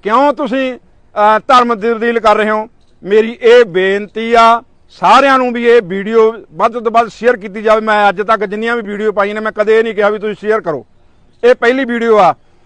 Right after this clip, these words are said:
ਕਿਉਂਕਿ ਸਿੱਖ ਧਰਮ ਆ ਜਿਹੜਾ ਇਹ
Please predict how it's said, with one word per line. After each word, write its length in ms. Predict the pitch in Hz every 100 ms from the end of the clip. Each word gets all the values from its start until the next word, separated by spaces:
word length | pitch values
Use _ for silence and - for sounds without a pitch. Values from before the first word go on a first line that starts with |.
| _ _
ਕਿਉਂਕਿ 420 | 208 226 233 254 262 _ _ _ _
ਸਿੱਖ 460 | - - 247 285
ਧਰਮ 260 | 240 240 220
ਆ 120 | 220
ਜਿਹੜਾ 360 | 233 233 220 214 _ _ _ _ -
ਇਹ 380 | 240 247 233